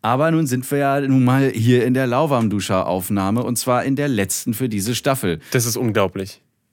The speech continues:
Speaker 1: Ja,
Speaker 2: Wie
Speaker 1: und
Speaker 2: kann
Speaker 1: das
Speaker 2: es denn jetzt
Speaker 1: müssen
Speaker 2: schon
Speaker 1: wir
Speaker 2: wieder
Speaker 1: jetzt
Speaker 2: soweit sein?
Speaker 1: Ja, es, die Zeit verfliegt eben. Wie, weiß nicht, Benzin.
Speaker 2: Benzin oder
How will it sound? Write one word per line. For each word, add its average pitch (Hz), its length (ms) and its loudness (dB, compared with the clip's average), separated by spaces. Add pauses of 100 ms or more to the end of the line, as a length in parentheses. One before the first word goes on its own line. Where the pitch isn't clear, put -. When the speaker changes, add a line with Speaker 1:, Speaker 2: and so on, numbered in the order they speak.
(160)
Speaker 1:
Ja, 101 340 2
Speaker 2:
Wie - 80 -6
Speaker 1:
und 113 60 -2
Speaker 2:
kann 151 140 4
Speaker 1:
das - 80 4
Speaker 2:
es - 40 -2
denn 160 120 6
jetzt 175 100 6
Speaker 1:
müssen 190 80 4
Speaker 2:
schon 175 80 4
Speaker 1:
wir 160 80 4
Speaker 2:
wieder 160 100 6
Speaker 1:
jetzt 143 80 4
Speaker 2:
soweit 139 200 2
sein? 113 360 0
Speaker 1:
Ja, 185 120 0 (300)
es, - 360 -2
die 196 180 -6
Zeit 214 260 0
verfliegt 226 420 -4
eben. 95 420 -2 (300)
Wie, 220 360 0 (180)
weiß 190 200 2
nicht, - 280 -4 (800)
Benzin. 196 540 -2 (600)
Speaker 2:
Benzin 113 640 -2
oder 117 440 4